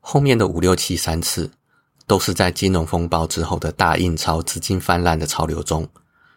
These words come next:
所以短期护盘止跌之后就继续往上涨，往资金泛滥上涨的趋势走。以结果而言，国安基金护盘，正如他们自己所宣称的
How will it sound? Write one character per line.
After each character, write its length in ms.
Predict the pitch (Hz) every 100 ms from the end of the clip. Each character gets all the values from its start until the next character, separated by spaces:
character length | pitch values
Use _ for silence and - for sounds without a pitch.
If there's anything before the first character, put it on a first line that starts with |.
| _ _
所 220 | - 95
以 80 | 104
短 260 | - 85 80
期 240 | - 90
护 220 | 85 107
盘 200 | 87 82
止 180 | 82 -
跌 180 | - 80
之 200 | - 85
后 300 | 95 80 - -
就 120 | 95
继 160 | - 90
续 180 | - 87
往 220 | 87 78 76
上 240 | 90 80
涨， 240 | - 76 _ _ _ _ - - -
往 240 | 85 78
资 160 | - 95
金 180 | 101 98
泛 260 | - 92 90
滥 200 | 90 85
上 240 | 101 82
涨 160 | 80 80
的 80 | 78
趋 200 | - 85
势 180 | -
走。 280 | - 80 - _ _ _ _ _ _ _ _ _ _ _ _ _ _ _ _ _
以 140 | 98
结 200 | 87 104
果 260 | - 90 82
而 100 | 85
言， 360 | 87 80 82 87 _ _ _ _ _ _
国 180 | - 98
安 140 | 110
基 120 | 110
金 200 | 101 113
护 180 | 107 107
盘， 340 | 92 85 80 - _ _ _ _ _ _ _ -
正 220 | 123 107
如 160 | 90 90
他 140 | 98
们 140 | 92
自 160 | 90 92
己 120 | 85
所 220 | 78 82
宣 240 | - 87 85
称 240 | - 80
的 220 | 82 -